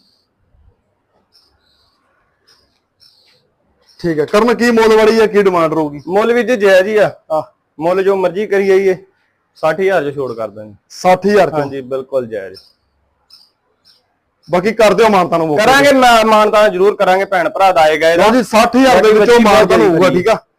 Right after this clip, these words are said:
Speaker 2: ਹਾਂਜੀ।
Speaker 1: ਬਾਕੀ ਵੱਛੀ ਨੇ ਤੇ ਬਣ ਬਣ ਕਮਲੀ ਹੋਣਾ, ਠੀਕ ਆ ਜੀ? ਹਜੇ ਬਣੂਗੀ ਕਾਫੀ
Speaker 2: ਹਜੇ
Speaker 1: ਆ
Speaker 2: ਬਣਨਾ
Speaker 1: ਦਿਨਾਂ ਦੇ
Speaker 2: ਵੀਰ ਜੀ
Speaker 1: ਵਿੱਚ।
Speaker 2: ਵੱਛੀ ਨੇ, ਹਾਂਜੀ।
Speaker 1: ਸੋ ਸੱਠ ਹਜ਼ਾਰ ਦੀ ਵੈੜ ਮਿਲ ਜੂਗੀ ਪੂਰੀ, ਤੁਸੀਂ ਵੇਖੋਗੇ ਵੀ ਚਗਾਠ ਵਰਗੀ ਆ, ਪੂਰੀ ਮਜ਼ਬੂਤ।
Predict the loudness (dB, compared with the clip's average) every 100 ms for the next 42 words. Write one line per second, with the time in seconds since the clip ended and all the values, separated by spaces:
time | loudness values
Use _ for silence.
0 | -6 -4 -4 -6 -2 0 2 2 0 0
1 | 0 2 0 2 0 2 2 2 0 2
2 | 2 2 0 2 0 0 -6 -4 0 0
3 | 0 0 0 0 2 4 4 2 2 2
4 | 0 0 0 0 0 -2 -6 -6 -8 -8
5 | -12 _ _ -4 0 0 0 2 2 2
6 | 0 2 2 2 0 0 -2 -4 -2 0
7 | 0 -2 -6 -8 -4 0 0 0 0 0
8 | 0 2 4 4 2 0 0 -2 -2 0
9 | -2 -2 -4 -4 -4 -4